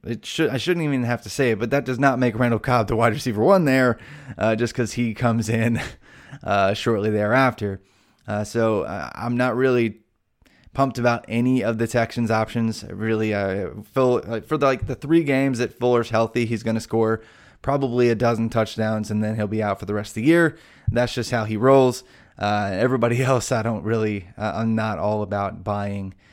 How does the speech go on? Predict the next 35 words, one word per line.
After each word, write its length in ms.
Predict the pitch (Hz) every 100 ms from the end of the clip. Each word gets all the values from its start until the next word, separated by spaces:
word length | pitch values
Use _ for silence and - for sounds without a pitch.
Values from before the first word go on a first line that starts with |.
| _ _ -
uh, 220 | 101 95
there 320 | 90 107 101 98
too 240 | - 110
aggressively. 560 | 90 107 107 107 104 101
But 120 | 120
obviously, 360 | 160 147 127
David 380 | 104 143 185 147
Johnson 500 | 120 117 113 98 82
is 120 | - 95
the 120 | 113
other 160 | 107
side 220 | 107 113 104
of 60 |
that 180 | 104 -
trade. 360 | - 101 92 - _ _ _ _
And 120 | 135
to 80 | 139
me, 540 | 143 226 180 131 117 - _ _ -
I 80 | 240
don't 140 | 214
know 180 | 170 139
how 680 | 123 139 143 107 104 104 - _ _ _
he 120 | 170
comes 300 | - 147 120
in 200 | 120 117
and 200 | 110 117
isn't 480 | - 123 127 120 - _ _ _ _ _ 98
just 240 | 117 123 -
au-, 200 | 135 135
automatically 540 | 135 135 127 123 117 110
a 60 |
back-end 380 | 104 107 - 107
running 160 | 104 95
back 240 | 95 -
one. 240 | 78 69